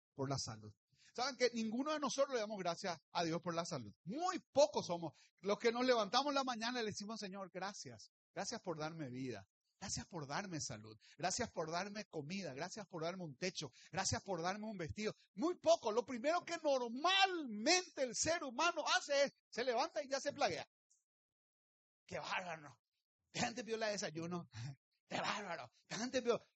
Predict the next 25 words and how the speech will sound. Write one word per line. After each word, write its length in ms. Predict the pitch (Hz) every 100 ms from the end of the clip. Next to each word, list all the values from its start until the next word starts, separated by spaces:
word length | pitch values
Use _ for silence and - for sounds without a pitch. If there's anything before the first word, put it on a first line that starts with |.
| _ _ _ -
Normalmente 1160 | 196 277 262 220 220 320 370 349 277 311 349 320
el 80 |
ser 180 | 294 359
humano 340 | 330 294 339 320
es 80 | 339
así. 300 | 294 370 294 _ _ _ _ _
Si 200 | - 285
tiene 260 | - 311 330
una 140 | 320
moto, 280 | 262 320 330 320
se 100 | 320
plaguea 400 | 311 269 285 311
porque 180 | 302
tiene 200 | 294 294
una 160 | 302 285
moto, 280 | 294 302 320
porque 240 | 311 294
quiere 220 | - 277
un 140 | 277 233
auto. 200 | 214 233
Y 60 |
si 140 | 220 233
tiene 240 | 269 320
un 120 | 294
auto, 320 | 294 339 330